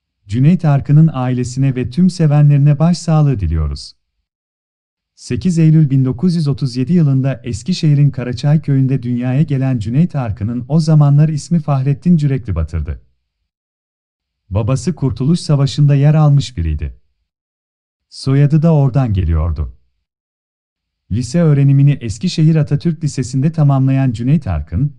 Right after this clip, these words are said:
lisede Eskişehir Belediye Başkanı Yılmaz Büyükerşen ile sınıf arkadaşıydı.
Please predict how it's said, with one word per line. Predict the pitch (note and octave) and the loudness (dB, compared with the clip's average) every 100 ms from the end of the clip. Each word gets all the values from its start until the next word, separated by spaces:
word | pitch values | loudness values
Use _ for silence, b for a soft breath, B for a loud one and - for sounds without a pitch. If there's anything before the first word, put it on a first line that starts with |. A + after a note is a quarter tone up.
| - | -8
lisede | A2 C3+ C3+ C3+ | -6 -2 -2 -4
Eskişehir | B2 G#2+ - C#3+ D#3 E3 C#3+ | -6 -8 -8 -2 2 2 2
Belediye | C#3 C3+ F3 | 0 2 0
Başkanı | D#3+ D3 - C#3 | 2 0 0 0
Yılmaz | C#3 A#2+ A#2 D3+ D#3 | 2 0 0 0 0
Büyükerşen | C#3+ D#3+ D3 C#3 - D#3 | 0 0 0 -2 0 0
ile | D3 C#3 | 2 -2
sınıf | - C#3 D3 | -2 -2 0
arkadaşıydı. | C#3 G#2 F2 D#2+ - D#2 C#2+ C2+ | -4 -4 -4 -6 -6 -8 -8 -12